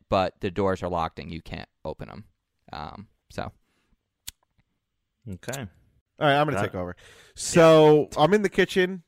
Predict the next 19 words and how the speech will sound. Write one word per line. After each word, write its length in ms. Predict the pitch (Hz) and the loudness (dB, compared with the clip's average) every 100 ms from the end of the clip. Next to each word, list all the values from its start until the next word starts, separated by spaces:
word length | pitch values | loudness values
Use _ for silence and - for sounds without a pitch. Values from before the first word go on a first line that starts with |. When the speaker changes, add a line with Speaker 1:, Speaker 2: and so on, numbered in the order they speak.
| _ _ _ | _ _ _
Speaker 3:
uh, 300 | 120 123 127 | -6 -4 -4
cooking 360 | 117 165 165 160 | -6 -8 -4 -2
with, 480 | 151 143 - - - | 0 -2 -6 -10 -2
uh, 340 | 123 127 123 | 2 4 2
Dinah, 580 | 120 117 131 127 120 139 _ _ _ _ _ _ _ _ - | 0 2 2 2 0 -6 _ _ _ _ _ _ _ _ -12
and 1500 | 104 110 110 113 110 113 113 113 113 113 110 110 110 113 117 _ - | -8 -6 -4 -2 -2 -2 -2 -2 -2 -2 -4 -6 -4 -4 -6 _ -6
I'm 180 | 117 110 | -6 -2
gonna 240 | 123 120 | 0 0
go 280 | 113 131 135 | 2 4 4
through. 1120 | 131 - 135 131 139 139 139 143 143 143 147 - | 4 -2 0 2 6 6 6 4 2 2 0 0
I'm 180 | 147 185 | 0 0
hungry, 420 | 147 117 101 123 - | 0 -4 -6 -10 -8
actually. 460 | 104 - 104 110 - _ _ _ _ _ _ _ _ - | -8 -6 -8 -8 -12 _ _ _ _ _ _ _ _ -12
Do 100 | 165 | -6
they 60 | 403 | -4
have 120 | - | -2
coffee 480 | 277 269 269 269 - | -4 -4 -6 -8 -8
in 120 | 208 | -4
Westeros? 640 | 220 233 - 226 233 - | -2 -2 -2 -2 -4 -12